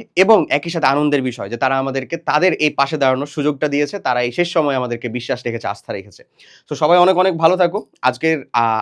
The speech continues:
আর এক্সট্রা কথাবার্তা বা এগোবো না। So লাইভ ক্লাসের মধ্যে দেখা হচ্ছে, ওইটার রুটিন সহ বাকি ডিটেলস তুমি কমিউনিটি ট্যাবের পোস্ট থেকে, গ্রুপের পোস্ট থেকে পেয়ে যাবা। Obviously তুমি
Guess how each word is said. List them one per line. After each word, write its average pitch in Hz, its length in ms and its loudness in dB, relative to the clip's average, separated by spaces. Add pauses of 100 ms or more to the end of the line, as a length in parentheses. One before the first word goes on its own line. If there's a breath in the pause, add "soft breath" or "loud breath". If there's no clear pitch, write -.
আর 127 140 2
এক্সট্রা 135 240 -6
কথাবার্তা 131 420 -2
বা 120 60 2 (300)
এগোবো 120 280 0
না। - 40 -6 (440 soft breath)
So 143 80 0 (380)
লাইভ 139 200 8
ক্লাসের 175 260 4
মধ্যে 175 220 2
দেখা 180 200 0
হচ্ছে, 175 180 -2 (180)
ওইটার 135 260 4
রুটিন 147 340 0
সহ 165 100 0 (180)
বাকি 135 280 -2
ডিটেলস 170 300 -2
তুমি 151 180 -4
কমিউনিটি 151 340 -2
ট্যাবের 160 260 -2
পোস্ট 160 260 -6
থেকে, 165 140 -6 (100)
গ্রুপের 131 280 -2
পোস্ট 156 220 -6
থেকে 156 200 -2
পেয়ে 151 180 0
যাবা। 151 160 2 (360 soft breath)
Obviously 160 320 2
তুমি 165 120 2